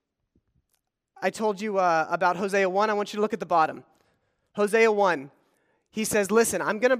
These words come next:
I'm, Jesus, or, or God is declaring judgment on Jezreel,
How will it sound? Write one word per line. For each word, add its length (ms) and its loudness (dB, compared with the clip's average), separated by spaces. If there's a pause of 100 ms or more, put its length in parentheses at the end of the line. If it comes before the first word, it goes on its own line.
(140)
I'm, 400 -4
Jesus, 440 -4
or, 160 4
or 400 2
God 340 0
is 100 -2
declaring 440 -2
judgment 520 -2
on 240 -2
Jezreel, 800 -2